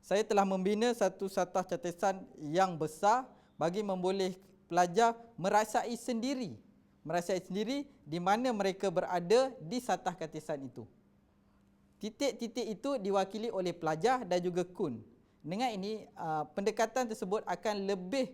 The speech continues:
menjiwai kepada pelajar, jadi mereka akan ingat, ah, pembelajaran itu bi-, sampai bila-bila. Sebab mereka sendiri berada di dalam satah katesan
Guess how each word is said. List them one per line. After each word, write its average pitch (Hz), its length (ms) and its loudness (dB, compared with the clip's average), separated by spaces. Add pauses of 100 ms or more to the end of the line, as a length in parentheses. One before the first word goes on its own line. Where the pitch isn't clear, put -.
(440)
menjiwai 208 640 0
kepada 190 320 0
pelajar, 180 320 2
jadi 190 320 -2
mereka 190 320 0
akan 185 220 0 (100)
ingat, 214 240 -4 (400)
ah, 156 240 -2 (160)
pembelajaran 185 560 0
itu 233 320 -6 (960)
bi-, 214 240 -4
sampai 226 320 0
bila-bila. 139 480 -4 (560)
Sebab 196 240 2
mereka 202 400 2
sendiri 233 320 0
berada 208 640 2
di 196 320 -6
dalam 196 400 4
satah 185 400 -4
katesan 123 560 -12